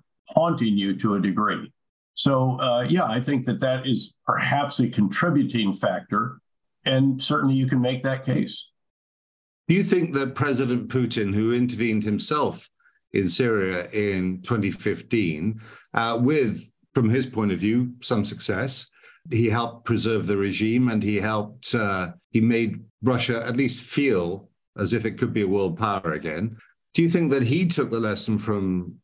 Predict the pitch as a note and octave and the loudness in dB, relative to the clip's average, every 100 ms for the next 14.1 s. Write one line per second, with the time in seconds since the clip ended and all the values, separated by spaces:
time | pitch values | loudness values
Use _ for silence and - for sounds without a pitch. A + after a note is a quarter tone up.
0 | - C3 G#2+ F#2 G#2 F2 A#2 G#2+ A2+ G#2+ | -2 2 2 0 0 0 0 0 0 0
1 | F#2+ A#2 G#2 G#2 F#2 G2+ F#2+ F#2 F2+ - | -2 -2 0 2 0 0 0 0 -2 0
2 | C3+ B2+ B2 A#2+ - - B2+ G#2+ - A2+ | 2 4 4 2 0 -2 0 0 -2 -2
3 | B2 A2 - B2 A2+ G#2+ A2+ G#2+ G2 A#2+ | -2 -2 -2 0 2 2 2 0 0 -2
4 | B2 B2 A2+ G#2 G#2 A2+ A2 A2+ G2+ G2 | -2 -2 -2 0 0 0 -2 0 2 2
5 | G2 G#2 A2 E2+ E2+ - _ _ _ - | 0 2 2 0 -2 -8 _ _ _ 0
6 | D3 C3 E3+ C3+ B2+ A#2 C3 B2 A#2+ A#2+ | 0 2 0 0 0 2 2 0 0 0
7 | C#3 - D#3+ D3 B2+ C3 A#2 - B2 A2 | 0 2 2 2 2 2 -2 -2 -4 -4
8 | - B2+ A#2+ A2 A2 G#2 G#2 A2 G#2 A#2+ | -2 0 0 0 -2 0 0 0 0 0
9 | G#2 G2 G2 - _ - G#2+ A2+ G#2 C3 | 0 0 -4 -20 _ -2 0 0 0 0
10 | G#2+ G2+ F#2+ F2 - - - G#2 - A#2 | 2 0 0 0 -4 -6 -8 -6 -2 0
11 | G#2+ G#2 G#2+ - C#3 C3 A2 E2+ E2+ - | 2 0 -4 -2 0 2 2 0 -2 -4
12 | F#2 E2+ G2 E2+ D#2+ - - E3 E3 C#3 | -4 -2 -2 -2 -4 -6 -2 0 2 2
13 | B2+ A#2+ G#2+ A#2 B2 - F2+ - A#2 G#2 | 2 2 0 0 -2 -4 -4 -4 -2 -2